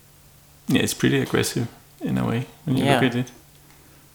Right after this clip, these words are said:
Speaker 2: A polished aggression.
Speaker 1: Frozen.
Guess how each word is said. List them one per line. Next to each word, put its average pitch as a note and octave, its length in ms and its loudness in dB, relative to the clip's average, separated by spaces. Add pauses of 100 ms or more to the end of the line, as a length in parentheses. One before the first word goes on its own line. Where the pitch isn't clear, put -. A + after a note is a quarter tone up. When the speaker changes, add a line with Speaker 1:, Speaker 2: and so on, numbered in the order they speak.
(960)
Speaker 2:
A G#2+ 80 -4
polished - 540 -6
aggression. G#2+ 460 -8 (2750)
Speaker 1:
Frozen. A#2+ 460 0